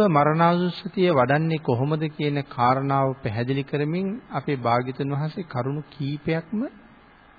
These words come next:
ගෙනහැර දක්වලා තියෙනවා. අපි ඒකෙන් කරුණු පහක් සාකච්ඡා කරලා ඉවර කළා. අද තියෙන්නේ හයවෙනි කාරණාව.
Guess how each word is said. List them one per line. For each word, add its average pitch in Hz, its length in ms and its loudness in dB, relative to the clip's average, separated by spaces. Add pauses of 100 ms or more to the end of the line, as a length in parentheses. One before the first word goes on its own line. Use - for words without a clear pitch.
(140)
ගෙනහැර 135 380 0
දක්වලා 117 460 -6
තියෙනවා. - 440 -12 (2250)
අපි 160 180 4
ඒකෙන් 208 340 6
කරුණු 170 440 2 (1120)
පහක් 175 260 2 (200)
සාකච්ඡා 139 680 -2
කරලා 180 280 -6
ඉවර 131 200 -6
කළා. - 320 -16 (1600)
අද 127 200 2
තියෙන්නේ 120 600 -4 (920)
හයවෙනි 156 500 0
කාරණාව. 107 580 -10